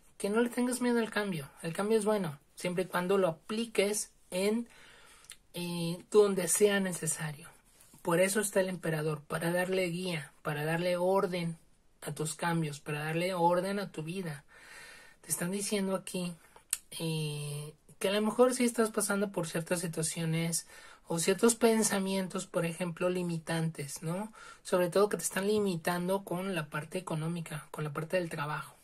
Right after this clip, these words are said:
¿ok? Tienes que enfocarte en un crecimiento, en todo lo que te haga crecer,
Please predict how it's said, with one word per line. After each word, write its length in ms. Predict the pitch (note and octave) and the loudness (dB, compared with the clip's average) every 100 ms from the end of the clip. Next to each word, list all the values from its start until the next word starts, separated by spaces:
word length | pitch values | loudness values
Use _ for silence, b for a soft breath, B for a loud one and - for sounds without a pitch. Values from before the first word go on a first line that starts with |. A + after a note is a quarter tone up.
| b b b - | b b b -10
¿ok? 320 | E3 G3 A3+ B B B B _ - | -4 -4 -4 B B B B _ 0
Tienes 380 | G#3 G#3 A3 - | 2 4 2 0
que 100 | G3 | -4
enfocarte 880 | F#3 E3 D#3+ F#3+ G3 G3 G#3+ A3 - - | -4 -6 -2 -2 -2 -2 -4 -4 -14 -6
en 320 | F#3 G3+ A#3 - - - | 0 0 0 -8 -20 -6
un 180 | F#3 G3 | -4 -2
crecimiento, 720 | A3 G#3+ G3+ F3+ F3 E3 D#3 | 0 0 0 -2 -2 -2 -2
en 80 | |
todo 180 | D#3 A3 | 2 2
lo 120 | A#3+ | 2
que 80 | A#3+ | 0
te 160 | E3 F#3 | -2 0
haga 200 | F#3+ G3+ - | 0 -2 -2
crecer, 720 | F3+ E3 E3 - F#3+ F3+ | 0 2 2 4 6 4